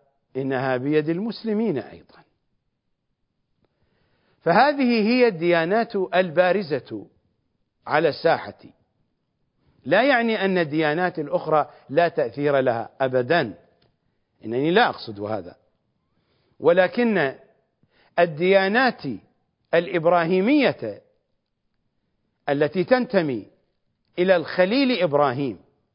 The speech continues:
إنها ديانة اليهود والنصارى والمسلمين. هذه الديانات هي التي تتحكم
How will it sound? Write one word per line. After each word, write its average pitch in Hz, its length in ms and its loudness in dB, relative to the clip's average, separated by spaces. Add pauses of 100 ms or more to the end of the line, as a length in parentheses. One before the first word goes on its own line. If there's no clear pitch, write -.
(1040)
إنها 160 680 0 (320)
ديانة 233 520 2
اليهود 127 680 -2 (280)
والنصارى 160 880 0
والمسلمين. 254 1000 0 (560)
هذه 208 540 0
الديانات 180 680 0 (2000)
هي 160 180 2
التي 190 520 -2 (280)
تتحكم 202 1000 0